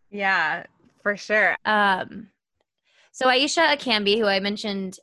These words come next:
Speaker 2: had the video earlier, um, she wrote a article in Huck Mag about cancel culture. And I'll leave us with this.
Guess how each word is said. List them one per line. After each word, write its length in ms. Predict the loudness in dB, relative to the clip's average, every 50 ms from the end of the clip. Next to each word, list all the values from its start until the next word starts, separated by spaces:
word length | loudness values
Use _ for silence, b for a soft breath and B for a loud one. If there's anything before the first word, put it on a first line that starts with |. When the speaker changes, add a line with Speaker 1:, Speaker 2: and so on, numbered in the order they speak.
| _ _
Speaker 2:
had 360 | -8 -4 -2 -2 -2 -4 -6
the 120 | -8 -8
video 420 | -4 -2 0 2 2 4 2 2 2
earlier, 640 | 0 -2 -2 -2 -2 -2 -2 -2 -2 -2 -2 -4 -4
um, 440 | -4 -4 -2 -2 -4 -6 -8 -12 -14
she 220 | -12 -8 -6 -4 0
wrote 240 | 2 2 2 2
a 400 | 0 0 0 0 0 -2 -2 -4 _ _ _ _ _ _ _ _ _ _ _ _ -20 -6 -2
article 500 | 0 2 2 0 -2 -2 -2 -2 0 0
in 200 | 0 -2 -4 -4
Huck 280 | -4 -2 -4 -4 -4 -2
Mag 500 | -2 0 0 0 0 0 -2 -4 -6 -10 _
about 420 | -6 -2 0 0 0 0 -4 -6 -10
cancel 320 | -8 -8 -8 -6 -8 -8
culture. 600 | -8 -8 -10 -10 -10 -10 -10 -10 -10 -10 -10 -14 _ _ _ b b b b b b b b b b b _ _ _ _ -4
And 540 | -2 0 0 2 2 4 2 2 2 0 2
I'll 180 | 2 2 2
leave 180 | 2 2 2 0
us 120 | 0 0
with 120 | -2 -2 0
this. 460 | 0 -2 -2 -4 -8 -14 -18 -20 -20